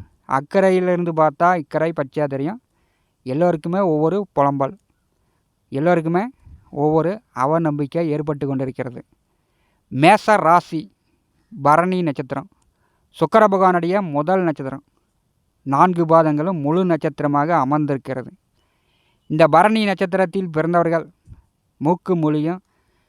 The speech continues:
அழகான உடல்வாகும் கொண்டவர்களாக இருப்பார்கள்.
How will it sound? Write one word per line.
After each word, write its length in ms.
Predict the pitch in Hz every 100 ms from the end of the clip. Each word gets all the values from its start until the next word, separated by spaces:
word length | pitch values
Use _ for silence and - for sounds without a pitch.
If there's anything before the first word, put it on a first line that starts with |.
| _ -
அழகான 580 | 143 165 175 175 180 165
உடல்வாகும் 560 | 151 160 151 151 165 139
கொண்டவர்களாக 440 | 139 135 135 147 147
இருப்பார்கள். 440 | - 135 135 190